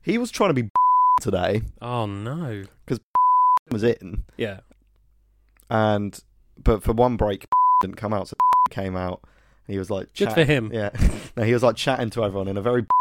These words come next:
Speaker 1: <laughs> fashion. And you know, <laughs> doesn't really like me. He doesn't really talk to me very
Speaker 2: Yeah,
Speaker 1: often.
Speaker 2: he's very
Speaker 1: This,
Speaker 2: distant with you, I
Speaker 1: this
Speaker 2: think.
Speaker 1: car came round,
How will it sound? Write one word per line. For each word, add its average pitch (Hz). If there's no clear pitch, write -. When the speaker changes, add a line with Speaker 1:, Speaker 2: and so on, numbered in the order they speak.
Speaker 1:
<laughs> -
fashion. 101
And 180
you 226
know, 247
<laughs> 988
doesn't 123
really 110
like 107
me. 127
He 123
doesn't 135
really 127
talk 120
to 165
me 160
very 156
Speaker 2:
Yeah, 151
Speaker 1:
often. 131
Speaker 2:
he's 135
very 143
Speaker 1:
This, 131
Speaker 2:
distant 117
with 107
you, 107
I 107
Speaker 1:
this 123
Speaker 2:
think. 113
Speaker 1:
car 156
came 120
round, 92